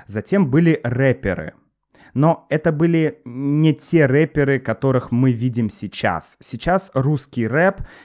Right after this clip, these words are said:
это уже сформировавшееся направление. А, да, Оксимирон, э, Noise M C, другие представители. Это уже другая музыка. В то время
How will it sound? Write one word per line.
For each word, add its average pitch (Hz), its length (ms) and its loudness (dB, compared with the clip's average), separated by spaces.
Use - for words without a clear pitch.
это 131 560 0
уже 117 240 -6
сформировавшееся 127 1400 0
направление. 107 1040 -4
А, 92 180 -10
да, 104 160 -2
Оксимирон, 110 1200 -2
э, 101 120 -8
Noise 107 380 -4
M 95 120 -6
C, 120 560 -4
другие 104 460 -6
представители. 113 800 -4
Это 165 380 0
уже 135 320 -2
другая 113 680 -2
музыка. 90 800 -8
В - 180 -20
то 190 160 2
время 196 480 4